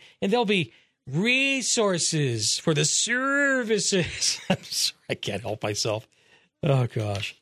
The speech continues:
I don't think so. But thanks for writing, okay? Anybody else I wanted to get in here? Blah, da, da, da, da.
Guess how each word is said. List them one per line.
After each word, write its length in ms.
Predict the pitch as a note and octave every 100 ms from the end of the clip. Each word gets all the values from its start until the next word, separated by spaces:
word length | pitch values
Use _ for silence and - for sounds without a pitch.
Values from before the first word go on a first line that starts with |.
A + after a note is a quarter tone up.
| _
I 60 | -
don't 160 | D#3
think 220 | B2 D3 A#2+
so. 340 | G2 F#2 G#2 - _ _
But 140 | - C3+
thanks 220 | C#3 -
for 120 | G#2+
writing, 400 | A2 A2 A#2 A#2+
okay? 340 | A#2 C3 C3 - _ _ _ _ _ _ _ _ - -
Anybody 280 | F#3+ E3+ D3+
else 180 | D3+
I 60 | A#2+
wanted 140 | A#2+
to 60 | G#2+
get 200 | A2 A2+
in 180 | A2+ G#2
here? 400 | G#2+ F#2 F2+ -
Blah, 240 | - F3+ E3+
da, 180 | C3 C3
da, 140 | B2
da, 120 | A2+
da. 120 | A2